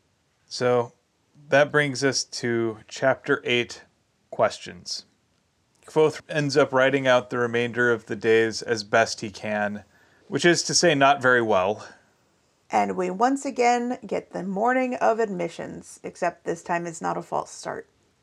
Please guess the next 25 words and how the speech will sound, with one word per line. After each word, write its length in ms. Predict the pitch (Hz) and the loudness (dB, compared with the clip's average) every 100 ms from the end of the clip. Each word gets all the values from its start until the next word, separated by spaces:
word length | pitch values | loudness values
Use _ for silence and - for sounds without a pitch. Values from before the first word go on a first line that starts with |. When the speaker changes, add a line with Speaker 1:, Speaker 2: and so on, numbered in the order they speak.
| _ _ - | _ _ -4
Speaker 1:
And 500 | 123 117 120 120 117 - _ | 2 2 2 -4 -14 -20 _
Anchor 640 | 160 165 - 156 151 139 - | 0 2 4 4 4 2 -6
says, 400 | - - 147 135 | -2 4 6 6
"Even 180 | 143 147 | 2 0
if 160 | 147 - | 0 0
you're 80 | 143 | 4
not 220 | 139 131 | 6 6
hungry, 340 | 147 131 139 | 2 0 -2
you 80 | 127 | -2
should 220 | 117 123 | -6 -4
eat 160 | 127 - | -4 -2
something, 360 | 143 120 127 | -4 -4 -4
you 140 | 120 117 | -4 2
got 180 | 120 117 | 4 2
a 60 | |
test." 460 | - 107 - - - _ _ _ | 2 -2 -2 -6 -10 _ _ _
Speaker 2:
In 200 | 254 277 | 0 2
the 120 | 269 | 2
best 640 | 220 202 226 233 - - - _ _ _ | 2 6 6 6 2 -16 -20 _ _ _
quasi-parental, 1300 | - - 233 226 233 226 220 208 208 202 190 180 175 - _ _ _ - | -12 2 4 4 0 -6 -2 -2 -2 -2 0 0 -2 -8 _ _ _ 0
"Now 160 | 220 | 4
you 140 | 214 208 | 4 2
should 180 | 190 | -2
eat 160 | 190 175 | -8 -4
something." 320 | 180 165 165 | -6 -6 -12